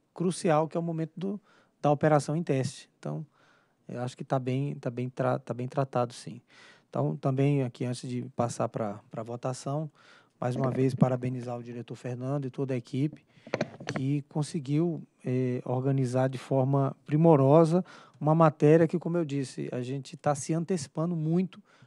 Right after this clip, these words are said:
a um grande problema que poderíamos ter no futuro. Eu acho que esse foi um traba-, esse é um trabalho realmente digno aqui de receber todas as honras e os,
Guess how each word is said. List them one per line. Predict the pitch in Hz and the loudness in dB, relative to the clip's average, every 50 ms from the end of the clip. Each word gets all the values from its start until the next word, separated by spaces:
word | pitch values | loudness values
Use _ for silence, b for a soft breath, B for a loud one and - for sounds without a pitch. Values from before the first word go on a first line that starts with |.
| b - | b -8
a | - 143 | -6 -6
um | 160 165 156 | -6 -6 -6
grande | 135 123 143 160 185 214 196 180 | -6 -2 0 2 2 2 0 -2
problema | - 196 180 151 143 147 156 160 | -2 -2 -2 0 0 -2 -2 -4
que | 147 - | -6 -8
poderíamos | - - 165 156 151 143 143 143 143 131 | -8 -6 -4 -4 -2 -2 -2 -4 -6 -6
ter | - - 139 | -6 -6 -6
no | 139 143 | -6 -8
futuro. | - - 170 - - 139 123 107 123 b b b b b b b b _ | -10 -12 -12 -8 -6 -6 -6 -6 -8 b b b b b b b b _
Eu | 113 110 113 | -8 -6 -4
acho | 123 123 - - | -4 -6 -6 -8
que | - 143 | -6 -6
esse | 123 117 - - | -6 -6 -8 -12
foi | - - - 127 | -12 -8 -6 -6
um | 123 123 | -6 -6
traba-, | - - 127 120 123 120 117 127 | -4 -2 -2 -2 -2 -4 -2 0
esse | 127 135 143 135 - - | 2 2 2 0 0 -4
é | 131 | -4
um | 143 139 | -4 -2
trabalho | - 139 127 120 123 123 127 123 | -2 -2 -2 -2 -2 -2 -2 -2
realmente | 117 127 147 139 127 120 127 127 - b b b b b b b b b _ | -2 -4 -4 -4 -4 -6 -8 -10 -12 b b b b b b b b b _
digno | - 107 120 131 143 131 139 139 139 143 139 | -12 -6 -4 -2 -2 -2 -2 0 0 0 0
aqui | 139 127 - - 117 120 127 123 | 0 -2 -4 -6 -4 -4 -4 -4
de | 120 127 127 123 123 120 120 120 120 110 | -4 -6 -4 -4 -2 -4 -4 -6 -6 -8
receber | 113 113 - 127 117 117 120 113 | -8 -8 -6 -8 -6 -6 -6 -8
todas | - - 123 123 131 143 131 123 | -6 -8 -6 -6 -4 -4 -4 -2
as | 127 123 117 | -2 -4 -4
honras | 113 117 117 123 123 131 131 127 | -6 -8 -8 -8 -10 -10 -10 -10
e | |
os, | 139 139 135 - - - b | -10 -10 -12 -12 -14 -18 b